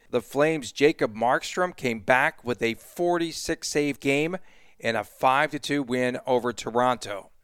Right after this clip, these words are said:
I don't know for certain, but you have to think that the Golden Knights are wanting to get back on the ice as soon as possible after losing to the Flames, after they said that they were embarrassed by the Flames. Jonathan Marchessault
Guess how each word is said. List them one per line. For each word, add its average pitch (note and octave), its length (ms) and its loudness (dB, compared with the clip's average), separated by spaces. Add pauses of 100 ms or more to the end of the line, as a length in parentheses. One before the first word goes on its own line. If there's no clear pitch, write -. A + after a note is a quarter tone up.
I A#2+ 160 6
don't D3 240 4
know C#3 180 6
for A#2 220 -4
certain, A#2+ 480 0
but A2+ 180 -10
you A#2 120 2
have D3+ 200 2
to A#2 100 -2
think C3 260 -2
that A#2 120 -4
the A2 80 -10
Golden A#2+ 320 2
Knights A#2 260 -2
are A2 120 0
wanting B2 400 0
to G#2 100 -12
get A2 220 -2
back B2 260 2
on G#2 80 -6
the G#2 180 -8
ice B2+ 240 -2
as G2+ 100 -6
soon C#3 220 -6
as - 120 -8
possible B2 720 -2 (360)
after D3+ 300 2
losing C3 380 2
to C3 120 -4
the B2 120 -2
Flames, C3 600 -2 (100)
after D3 380 0
they B2 140 0
said B2 240 -2
that B2 140 -4
they B2+ 100 2
were B2+ 240 0
embarrassed C#3 800 2
by A#2 220 4
the G#2 100 -6
Flames. - 720 -2 (300)
Jonathan C3 500 4
Marchessault A#2 800 0